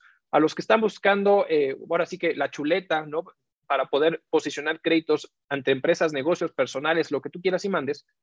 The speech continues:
están buscando justamente esa, esa capacitación constante de cómo poder evaluar justamente a simple vista o, o a, a grandes rasgos para ver qué tan conveniente es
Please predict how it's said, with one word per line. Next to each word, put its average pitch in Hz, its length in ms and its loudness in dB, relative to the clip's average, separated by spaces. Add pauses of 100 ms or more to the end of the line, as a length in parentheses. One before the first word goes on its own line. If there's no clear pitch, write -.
(280)
están 226 300 0
buscando 202 540 2
justamente 185 800 -4
esa, 170 440 -2 (840)
esa 185 220 -4
capacitación 156 680 -4
constante 180 680 -2 (300)
de - 160 -2
cómo 240 280 4
poder 180 260 4
evaluar 165 600 2 (240)
justamente 175 800 -6
a 127 100 -2
simple 190 380 0
vista 170 340 2
o, 147 180 4
o 131 200 0
a, 131 240 -4
a 127 80 -4
grandes 175 340 -2
rasgos 156 460 0 (100)
para 156 240 4
ver 165 180 0
qué 180 120 -2
tan 175 260 -2
conveniente 165 840 2
es 180 200 0